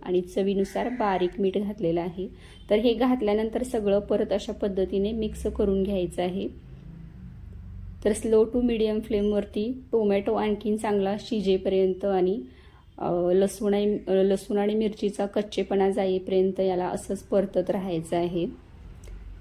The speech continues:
तर मी आणखी थोडा वेळ याला असंच परतून घेणार आहे.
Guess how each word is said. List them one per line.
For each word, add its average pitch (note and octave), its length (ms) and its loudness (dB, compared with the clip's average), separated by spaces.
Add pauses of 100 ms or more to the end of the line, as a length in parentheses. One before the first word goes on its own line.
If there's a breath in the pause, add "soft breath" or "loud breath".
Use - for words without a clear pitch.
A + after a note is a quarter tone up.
(240)
तर F#3+ 100 0
मी G3 120 2
आणखी G3+ 500 0
थोडा F#3+ 300 4
वेळ G3 180 2
याला F#3+ 240 0
असंच G3+ 380 -4
परतून F#3 460 2
घेणार E3 300 2
आहे. F3+ 300 -2